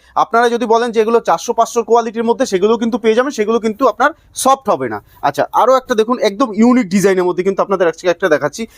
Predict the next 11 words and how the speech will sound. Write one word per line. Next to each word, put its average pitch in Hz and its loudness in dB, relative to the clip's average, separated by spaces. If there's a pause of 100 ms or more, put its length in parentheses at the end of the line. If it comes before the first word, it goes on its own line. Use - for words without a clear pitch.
(120)
একদম 202 -2
প্রত্যেকটা 254 -2
কিন্তু 240 -4
আজকে 226 0
বলেছি 214 0
ভিডিওতে 220 0
প্রত্যেকটা 220 -2
পিওর 233 2
কোয়ালিটির 240 0
মধ্যে 233 2
দেখাবো, 226 0